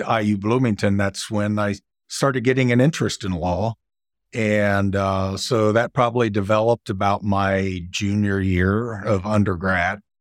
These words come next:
and, uh, went to law school from there. And as far as judicial career, no, that wasn't on the horizon, or, uh, you know, it wasn't anything that I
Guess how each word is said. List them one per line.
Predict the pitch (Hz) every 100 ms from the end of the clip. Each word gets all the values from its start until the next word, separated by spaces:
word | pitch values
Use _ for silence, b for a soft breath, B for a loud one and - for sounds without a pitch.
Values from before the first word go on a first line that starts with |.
| _ _ -
and, | - 104 101 98 92
uh, | 98 98 95 95 92 98
went | 98 101
to | 104
law | 101 104 104
school | - 107 104
from | - 104
there. | 101 98 107 147 - _ _ _
And | 131 123
as | 110
far | - 139 151
as | 123 -
judicial | - 104 131 - 151
career, | - 147 151 151 156
no, | 143 113 123 135 139
that | 127 135 -
wasn't | 127 123 123 117
on | 120 123 123
the | 110 104 104
horizon, | 95 107 110 117 131 127 127 135 135
or, | 113 107 113
uh, |
you | 117
know, | 127 113
it | 120
wasn't | 123 131 131
anything | 131 123 131 123
that | 110
I | 113 120 104